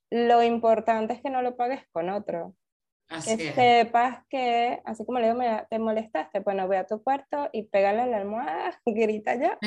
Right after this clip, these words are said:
Speaker 1: pero no
Speaker 2: Exacto.
Speaker 1: al resto", es esa parte. Y creo que por mucho tiempo, mm, nos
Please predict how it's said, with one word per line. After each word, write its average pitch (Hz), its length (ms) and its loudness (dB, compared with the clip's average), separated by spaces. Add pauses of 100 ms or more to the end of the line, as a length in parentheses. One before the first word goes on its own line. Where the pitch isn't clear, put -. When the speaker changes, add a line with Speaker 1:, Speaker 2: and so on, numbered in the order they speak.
Speaker 1:
pero 196 280 4
no 196 140 2
Speaker 2:
Exacto. 202 140 6
Speaker 1:
al 196 80 2
resto", 226 520 2
es 220 300 0
esa 240 440 0
parte. - 420 -4 (560)
Y 220 160 -2
creo 233 440 2
que 269 380 0 (420)
por 226 180 4
mucho 240 680 0
tiempo, 233 800 0 (680)
mm, 220 600 -2
nos 214 360 -4